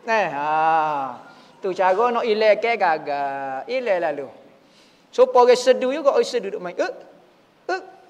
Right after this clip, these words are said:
Kita kena buat benda yang menyebabkan ia kejut. Kita kata, "Eh, demo, hok curi bagi masjid." Eh?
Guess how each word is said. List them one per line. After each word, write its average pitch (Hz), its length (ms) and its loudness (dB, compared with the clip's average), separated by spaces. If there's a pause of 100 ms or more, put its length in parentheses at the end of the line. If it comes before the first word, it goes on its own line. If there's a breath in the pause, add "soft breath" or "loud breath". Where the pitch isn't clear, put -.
(160)
Kita 233 320 0
kena 269 320 -4
buat 269 160 2
benda 269 400 2
yang 262 160 4
menyebabkan 269 480 0
ia 269 80 4
kejut. 185 480 -4 (1120)
Kita 175 160 -8
kata, 202 240 0
"Eh, 165 160 -2
demo, 277 560 2
hok 262 160 0
curi 262 480 0
bagi 254 300 0
masjid." 233 260 -8
Eh? - 340 -4